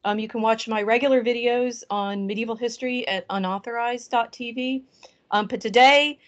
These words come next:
we're gonna be talking about American history. Um, today, I'm joined by Mary Grabar, um, who is the author of Debunking Howard Zinn, Exposing the Fake History That Turned a Generation Against America.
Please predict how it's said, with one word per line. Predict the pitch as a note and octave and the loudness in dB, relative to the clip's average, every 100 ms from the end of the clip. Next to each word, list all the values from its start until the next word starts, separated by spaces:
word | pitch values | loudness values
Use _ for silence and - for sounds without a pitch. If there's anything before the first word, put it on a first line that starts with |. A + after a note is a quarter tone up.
| _ - | _ -8
we're | |
gonna | A3 G#3+ | -4 -4
be | A3 | -2
talking | A3+ G#3 G#3+ G#3 | -2 -2 -4 -4
about | G3 F#3+ F#3+ F#3+ _ _ | 0 0 0 -4 _ _
American | F#3 F#3+ F#3+ F#3+ F3+ | -6 -4 -4 -6 -12
history. | F#3 - D#3+ D#3 E3 _ _ _ _ _ _ - | -12 -12 -14 -16 -20 _ _ _ _ _ _ -14
Um, | F#3+ | -12
today, | - A#3+ A#3+ | -4 0 0
I'm | A#3+ A#3 | -2 -6
joined | A3+ G#3 A3 | -6 -8 -8
by | G#3 G3 | -6 -6
Mary | F#3 F#3+ G3+ | -6 -6 -8
Grabar, | G3 F#3 F#3 G3+ C4+ D4+ _ _ _ _ _ | -8 -6 -4 -2 -2 -4 _ _ _ _ _
um, | G3 G3 F#3+ F#3+ | -8 -6 -8 -10
who | G3 G#3+ | -10 -8
is | G3+ | -8
the | A3 | -8
author | - G3 G#3+ A#3 A3 - | -2 -2 -2 -6 -8 -8
of | F#3 F3+ F3+ - F3 | -6 -6 -8 -12 -10
Debunking | A3+ A3 G#3+ A3+ B3 A#3+ - | -6 -4 -4 -6 -8 -8 -10
Howard | - G#3 G#3+ G#3 F3 | -6 -4 -4 -8 -8
Zinn, | F#3+ G#3 B3+ D4+ C4 _ _ - | -4 -2 -4 -6 -10 _ _ -18
Exposing | G#3 - - G3 A3 A3+ A3+ G3+ | -16 -16 -10 -6 -4 -4 -6 -6
the | F#3+ | -10
Fake | - G#3 A3+ | -8 -10 -8
History | G#3 A3 - A#3+ B3 A#3+ _ _ _ | -8 -8 -8 -10 -10 -14 _ _ _
That | F#3+ - | -18 -8
Turned | A3+ G#3+ G#3+ - | -6 -4 -6 -10
a | |
Generation | F3+ A3 A#3 G#3 G#3 A3+ A#3 A3+ | -2 0 0 -2 -4 -6 -8 -6
Against | A3+ F#3 F#3 F3+ - | -8 -8 -8 -10 -14
America. | F3+ E3+ F#3 A3+ B3+ C#4+ | -8 -6 -6 -6 -6 -8